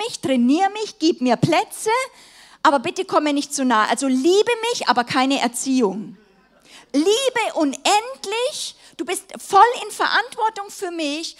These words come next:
aber du hast keinerlei Autorität über mich. Das behalte ich für mich. Das ist unfair, das geht gar nicht, aber das, solche Leute kriegen wir. Das heißt, wir müssen das Königreich prägen, dass Leute die Angst predigen, dass Leute die, die,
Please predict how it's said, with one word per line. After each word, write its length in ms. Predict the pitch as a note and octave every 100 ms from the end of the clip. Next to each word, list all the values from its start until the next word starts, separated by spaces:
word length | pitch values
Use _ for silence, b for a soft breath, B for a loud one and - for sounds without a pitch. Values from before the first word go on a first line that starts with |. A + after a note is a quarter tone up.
| B
aber 220 | - D#4+ D4+
du 100 | D4
hast 220 | C4 -
keinerlei 540 | D#4+ D4+ D4+ C4 A3+
Autorität 800 | G#3+ G#3+ - G#3 G#3+ - A#3 G#3
über 220 | - G3+ G3
mich. 400 | F#3 - - -
Das 200 | F4+ -
behalte 440 | A#3 D4+ A3+ A3
ich 120 | G#3
für 140 | - A3
mich. 580 | G3+ E3 - - - - _ _ _ _ _ _ _ _ _ _ _ b b
Das 140 | G#4
ist 240 | - A#3 -
unfair, 360 | C4+ C#4+ B3+
das 180 | E3+ G3+
geht 260 | - C#4+ -
gar 160 | F4 F#4+
nicht, 240 | B4 -
aber 120 | -
das, 200 | A#3+ B3
solche 260 | - C#4 C#4
Leute 280 | A#3+ A3+ A#3
kriegen 340 | D#4 F#4+ C#4+
wir. 120 | G#3
Das 160 | G3 G3
heißt, 180 | A#3+ A#3 B B
wir 80 | B3
müssen 400 | A#3+ F4 A4+ F#4+
das 160 | F4+
Königreich 520 | - F4+ F4 D#4 B3 -
prägen, 240 | A#3+ A3
dass 160 | A3+ B3
Leute 200 | A#3+ A#3
die 140 | A3+ -
Angst 420 | E4 G#4+ C5+ - B
predigen, 400 | - F4 F4+ B3+ C4+ B B
dass 120 | C4
Leute 240 | C4+ C#4
die, 300 | A#3 C4 -
die, 280 | G3+ B3 A#3+